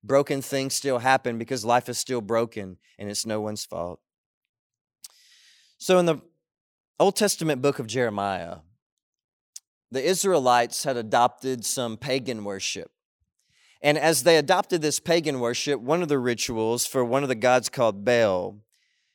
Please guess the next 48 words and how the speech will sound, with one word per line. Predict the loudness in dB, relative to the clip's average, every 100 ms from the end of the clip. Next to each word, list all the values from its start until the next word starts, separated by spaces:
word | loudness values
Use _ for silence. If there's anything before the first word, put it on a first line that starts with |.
| _
is, | -14 -10
was | -8 -2
this. | 2 2 2 0
They | 0
would | 0 2
gather | 8 8 8 4
around | 4 4 4 0
a |
shrine | -2 -2 0 2 2 0
of | -4 -4
Baal, | 2 2 2
a |
statue | 0 -2 0 0 -2 -4
of | -4 0
Baal, | 2 2 0
which | -4
was | -8 -4
hollow. | 0 0 0 -10 -14 _ _ _ _ _ _ _ _ _
And | 0
they | 2
would | 2
take | 4 4 4
their | 0
firstborn | 2 0 0 -2 -2 2
baby | 0 0
boys, | -2 -4 -2 -4 -6 -10 -12 -14 _ _ _ _ _
and | -6
they | -4
would | -2
sacrifice | 0 4 4 2 -2 2 2 2
their | -2 -2
babies | 0 -2 -2 -6 -6 -8
to | -6
this | -4 -6
god, | 0 4 4 2
this | -2 -4
false | 2 4 4 2
pagan | -4 -4 -4 -4
god | -2 0 -2
named | -6 -8 -2
Baal. | 0 0 -2 -4
And | -6
this | -6
is | -2
how | 0
they | 0 -2
would | -2
sacrifice | 0 0 -2 -6 -2 -2 -4